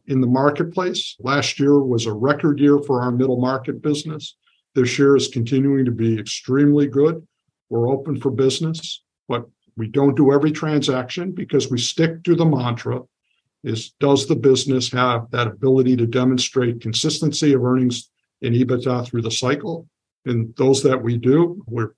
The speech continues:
we finance. We're also creative. I don't want the way I kinda outline that to be s-, like,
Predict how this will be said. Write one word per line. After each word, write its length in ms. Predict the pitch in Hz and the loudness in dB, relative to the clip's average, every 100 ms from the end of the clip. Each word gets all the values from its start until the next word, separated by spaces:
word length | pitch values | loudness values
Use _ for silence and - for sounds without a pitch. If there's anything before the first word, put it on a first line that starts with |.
| - | -6
we 140 | 120 113 117 | -6 -6 -8
finance. 580 | 135 147 135 95 - - _ _ _ | -2 0 0 -4 -16 -18 _ _ _
We're 140 | 156 165 | 0 2
also 460 | 262 - 208 151 | 2 2 4 4
creative. 640 | - - 151 160 165 113 104 - _ | 0 0 4 6 6 4 -4 -14 _
I 120 | 131 127 117 | -12 -12 -4
don't 240 | 170 165 | -4 -2
want 340 | 151 151 147 - _ _ _ _ | -6 -6 -8 -14 _ _ _ _
the 80 | 113 | -6
way 240 | 131 139 | 0 2
I 200 | 135 117 117 - _ _ _ _ _ - | 2 0 -4 -12 _ _ _ _ _ -6
kinda 200 | 151 127 | -2 0
outline 520 | 143 185 147 131 117 | 2 0 2 2 2
that 280 | 117 117 117 | 2 0 -2
to 60 | 110 | -6
be 180 | 127 | -4
s-, 180 | 113 - | -4 -4
like, 220 | 120 117 | -4 -4